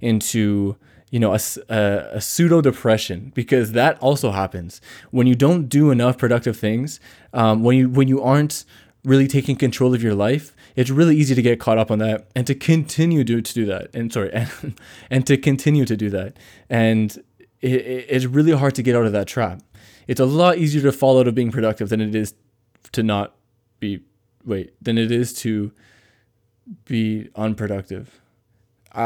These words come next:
I hope you know what I meant. I'm not sure if I even knew what I just said right there.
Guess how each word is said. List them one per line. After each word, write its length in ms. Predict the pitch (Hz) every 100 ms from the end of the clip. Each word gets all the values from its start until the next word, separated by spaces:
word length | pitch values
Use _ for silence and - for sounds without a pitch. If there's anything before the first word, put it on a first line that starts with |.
| 104
I 40 | 113
hope 220 | 131 127
you 60 | 120
know 100 | 117
what 100 | 110
I 0 |
meant. 220 | 104 101 -
I'm 180 | 107 104
not 80 | 98
sure 200 | 104 98 - -
if 160 | 104
I 100 | 95 98
even 420 | 98 95 95 120 _ _ _ _ -
knew 160 | 101
what 100 | 98
I 100 | 92
just 240 | 90 92 -
said 140 | 95
right 200 | 92 95
there. 180 | 92